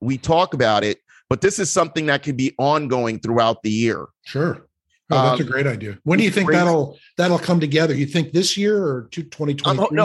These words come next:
Speaker 1: I'm
Speaker 2: maybe?
Speaker 1: hoping this year. I'm gonna
Speaker 2: Oh.
Speaker 1: contact a couple of people involved in a, in a veterans situ-, in a veterans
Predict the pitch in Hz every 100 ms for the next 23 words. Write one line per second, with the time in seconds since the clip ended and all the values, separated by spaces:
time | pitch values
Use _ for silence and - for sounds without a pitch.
0 | 175 196 202 233 175 165 156 - 170 123
1 | 135 151 156 160 165 175 180 165 151 165
2 | 156 156 156 151 147 139 131 135 135 127
3 | 117 107 117 - 123 104 120 131 143 151
4 | 160 147 165 - 127 113 120 131 131 127
5 | 120